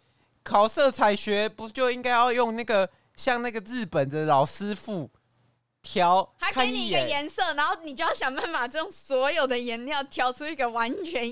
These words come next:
Speaker 2: 一模一样的颜色。
Speaker 1: 然后再考一些就是文科题嘛，就是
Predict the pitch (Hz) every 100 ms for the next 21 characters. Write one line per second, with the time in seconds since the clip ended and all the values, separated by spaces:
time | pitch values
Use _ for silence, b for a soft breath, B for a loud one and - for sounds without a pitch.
0 | - 269 254 214 202 202 196 233 208 233
1 | 269 262 190 175 180 214 208 202 202 -
2 | 196 202 185 - _ _ - 160 180 196
3 | 196 - 120 127 127 160 170